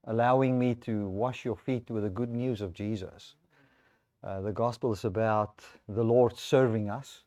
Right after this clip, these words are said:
and then as you find him serving you, you find that who he is gets born in you, you know, and then you wanna serve. And that is why I'm here. I'm here to serve.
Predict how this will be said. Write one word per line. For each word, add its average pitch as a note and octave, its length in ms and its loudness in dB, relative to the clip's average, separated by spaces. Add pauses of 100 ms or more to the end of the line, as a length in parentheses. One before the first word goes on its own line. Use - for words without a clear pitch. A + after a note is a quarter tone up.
(840)
and A2 300 -4
then A2+ 500 2
as A#2 200 -2
you A#2 100 0
find B2 340 -2
him A2+ 420 0 (280)
serving C3 520 6
you, A2 120 -2
you G2+ 180 -6
find A2 320 -4
that G#2+ 180 0
who A2+ 200 -2
he A2 160 2
is G#2 160 0
gets F#2+ 200 -8
born G#2+ 300 0
in F#2 100 -8
you, F2 120 -10 (880)
you A2 160 -2
know, G2 180 -4
and G2+ 120 -6
then G#2+ 340 -4 (300)
you A#2 120 -2
wanna A2 260 0
serve. F#2 480 -4 (440)
And A2 160 0
that C3+ 120 8
is B2+ 160 6
why B2 240 6
I'm A#2+ 100 2
here. C#3 300 6 (160)
I'm G#2+ 220 0
here B2 180 6
to A2 120 -6
serve. C#3 440 2